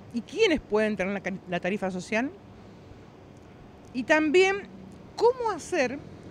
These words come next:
cuando en la misma cuadra o zona a una persona, y esto ha pasado mucho, se le cobra un importe el metro cúbico y a otra persona otro? El metro cúbico, es decir, no es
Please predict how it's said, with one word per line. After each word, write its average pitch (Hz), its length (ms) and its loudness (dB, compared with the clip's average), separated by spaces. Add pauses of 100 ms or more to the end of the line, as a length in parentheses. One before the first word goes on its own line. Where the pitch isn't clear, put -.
cuando 254 360 0
en 262 80 0
la 254 80 0
misma 392 260 -2
cuadra 320 420 4
o 240 60 2
zona 233 500 2 (1300)
a 294 140 6
una 480 260 4
persona, 269 480 2
y 269 140 2
esto 311 260 2
ha 269 60 6
pasado 254 360 -2
mucho, 247 460 0 (460)
se 269 160 -4
le 269 100 -2
cobra 214 500 -2
un 440 140 4
importe 233 480 -2
el 202 60 -6
metro 269 260 -4
cúbico 311 340 -2
y 247 120 0
a 240 80 4
otra 277 180 -2
persona 302 380 -2
otro? 196 260 -2 (960)
El 170 80 -8
metro 277 240 0
cúbico, 277 300 2
es 247 60 6
decir, 269 180 0
no 320 120 0
es - 200 -6